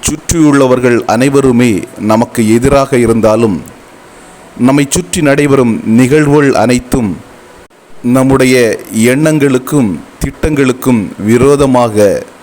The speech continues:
அனைத்திற்கும் மாறாக நடைபெற்று கொண்டிருந்தாலும், இறைமகன் மீது நாம் கொண்டுள்ள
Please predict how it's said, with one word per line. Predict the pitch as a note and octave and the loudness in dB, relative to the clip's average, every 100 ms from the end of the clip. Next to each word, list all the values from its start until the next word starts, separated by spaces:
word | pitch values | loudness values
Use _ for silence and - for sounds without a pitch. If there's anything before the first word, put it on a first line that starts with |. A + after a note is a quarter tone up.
| - - - | -20 -20 -8
அனைத்திற்கும் | - B2+ B2 C3 B2 - A#2 F#2+ - | -2 0 0 -4 -4 -2 -2 -4 -6
மாறாக | G2+ A2+ B2+ C#3 C#3+ C3 A2+ - - | -2 0 2 2 0 2 0 -2 -4
நடைபெற்று | G#2 A2 C3+ C3 - A#2+ | 0 0 0 -4 -4 -2
கொண்டிருந்தாலும், | A2 G#2+ G#2 G2+ G2 G#2 A2 F2+ - - - _ _ - - | 0 0 0 0 0 0 -2 -4 -8 -18 -20 _ _ -20 -8
இறைமகன் | A2 C3 D3+ D#3 C#3+ D3 C3 | 0 2 2 2 0 2 4
மீது | A#2+ A#2+ A#2 F#2+ - - | 2 2 -2 -2 -4 -4
நாம் | G#2 A#2 A#2+ A2 - - | 0 0 0 -2 -6 -10
கொண்டுள்ள | - B2 A#2+ B2 B2+ A#2+ - | -2 0 2 2 4 4 2